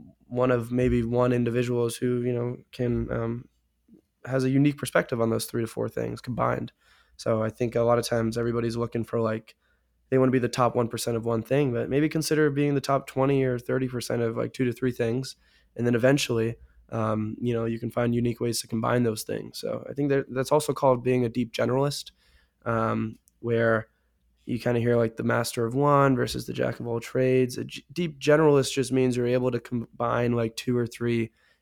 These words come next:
areas of interest, um, in a unique way. And then maybe you might be the only one, uh, <laughs> who has unique perspective on, um, you know, those two to three things combined. So I'd say those are, like, the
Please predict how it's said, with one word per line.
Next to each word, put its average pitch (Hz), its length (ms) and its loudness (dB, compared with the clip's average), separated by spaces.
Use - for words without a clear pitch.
areas 120 340 4
of 113 160 -4
interest, 113 680 -4
um, 113 580 -2
in 123 140 -2
a - 20 0
unique 120 380 0
way. 139 280 2
And 120 160 -6
then 120 240 -4
maybe 117 240 -2
you 120 140 0
might 120 160 0
be 123 80 0
the 120 100 0
only 120 240 0
one, 123 320 2
uh, 117 300 0
<laughs> - 60 -16
who 131 80 2
has 120 260 2
unique 117 240 -2
perspective 127 500 -4
on, 113 220 -2
um, 113 400 -4
you 123 100 -4
know, 117 100 -2
those 113 200 -2
two 117 100 -4
to 117 80 2
three - 160 -2
things 117 380 -4
combined. 120 500 -2
So 110 300 -2
I'd - 80 -8
say 147 120 0
those 160 200 4
are, 175 60 4
like, 165 160 2
the 127 340 4